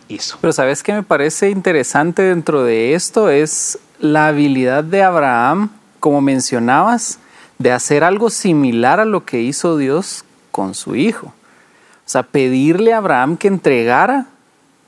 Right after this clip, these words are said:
Speaker 2: a lo único que tenía. Y eso es difícil para cualquiera. O sea, los que ya somos padres, pensar en entregar a tu hijo no es lo mismo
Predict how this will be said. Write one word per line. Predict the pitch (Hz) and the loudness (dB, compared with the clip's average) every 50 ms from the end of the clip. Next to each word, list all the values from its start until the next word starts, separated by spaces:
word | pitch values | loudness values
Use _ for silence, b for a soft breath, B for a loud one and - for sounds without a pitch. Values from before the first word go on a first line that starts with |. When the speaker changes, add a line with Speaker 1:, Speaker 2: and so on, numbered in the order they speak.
| _ _ - | _ _ -6
Speaker 2:
a | 120 117 | -4 -4
lo | 120 120 120 117 | -2 -2 -2 -2
único | 117 131 156 202 233 233 220 220 - 175 | -2 -2 0 0 0 0 0 -2 -4 -4
que | - - 160 | -4 -4 -6
tenía. | - 117 107 117 151 220 262 220 113 95 - _ b b b b b b b b b b b b b b _ - | -4 -4 -4 -2 0 0 0 0 -2 -4 -8 _ b b b b b b b b b b b b b b _ -10
Y | - 160 151 139 143 | -6 -4 -2 0 0
eso | 175 202 - - 294 254 - - _ _ _ _ _ _ _ _ | 0 0 0 0 0 0 0 -2 _ _ _ _ _ _ _ _
es | - 143 139 123 | -10 -10 -8 -8
difícil | 127 107 - 214 277 - - 226 160 | -8 -4 0 0 0 0 0 -4 -2
para | - 151 117 107 - | -2 -2 -2 -4 -4
cualquiera. | - 101 95 98 - - 117 104 95 - - _ _ _ _ _ | -4 -6 -8 -6 -6 -4 -4 -4 -6 -8 -16 _ _ _ _ _
O | |
sea, | - 127 123 127 127 | -14 -10 -8 -8 -6
los | 127 135 135 139 - | -4 -4 -4 -4 -4
que | - - 131 123 | -4 -4 -4 0
ya | 120 135 165 175 | 0 0 0 0
somos | - 214 202 202 202 190 - | 0 0 0 0 -2 -4 -4
padres, | - - 165 190 220 240 233 226 202 - | -2 0 2 2 2 2 2 0 -2 -2
pensar | - - 127 117 113 - 147 143 170 | -4 -6 -6 -6 -4 -2 0 0 0
en | 202 208 202 | 0 0 0
entregar | 190 175 156 - 135 113 110 117 135 175 | 0 0 -2 -2 -2 -2 0 0 2 0
a | 202 | 0
tu | 190 - 139 127 | 0 -2 -4 -4
hijo | 151 160 - 220 | -2 -2 -4 -2
no | 196 185 | -2 -2
es | 185 175 | -2 -2
lo | 190 180 | -2 -2
mismo | 175 170 185 190 190 208 214 214 214 214 | 0 0 0 0 0 0 0 0 -2 -4